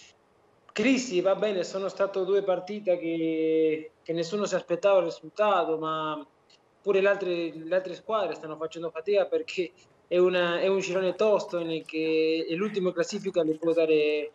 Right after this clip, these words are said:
battaglia al primo senza problemi, eh, però loro hanno, primo che hanno un,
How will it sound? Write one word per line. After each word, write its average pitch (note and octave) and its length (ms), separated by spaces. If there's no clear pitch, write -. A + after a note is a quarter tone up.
battaglia E3+ 440
al D#3 80
primo F3 420
senza D#3+ 360
problemi, E3 600
eh, D3 520
però D#3+ 360
loro D3+ 340
hanno, C#3 580
primo G#3+ 320
che E3+ 200
hanno E3+ 240
un, E3+ 80